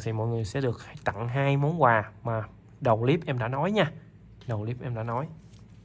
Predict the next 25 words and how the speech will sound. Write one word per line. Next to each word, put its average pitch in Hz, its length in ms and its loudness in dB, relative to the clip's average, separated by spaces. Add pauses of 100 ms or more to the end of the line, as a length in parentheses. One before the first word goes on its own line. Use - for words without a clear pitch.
(580)
là 113 80 -6
một 107 180 -6
sợi 101 280 -6
chuỗi, 107 240 2
một 123 280 -4
cái 151 140 -4
hộp 107 340 -2 (120)
sáu 151 320 -4
ngăn 156 240 2 (120)
để 113 120 -4
đựng 110 200 -6
đồng 104 120 -6
hồ. 104 300 -4 (460)
Thì 113 120 -6
sợi 110 200 -4
chuỗi 110 400 0 (400)
này 107 200 0
em 117 120 -4
bán 127 140 0
một 156 160 -4
trăm 117 160 -2
hai 120 140 -4
mươi 120 100 -2
lăm 120 180 0
nghìn. 113 140 4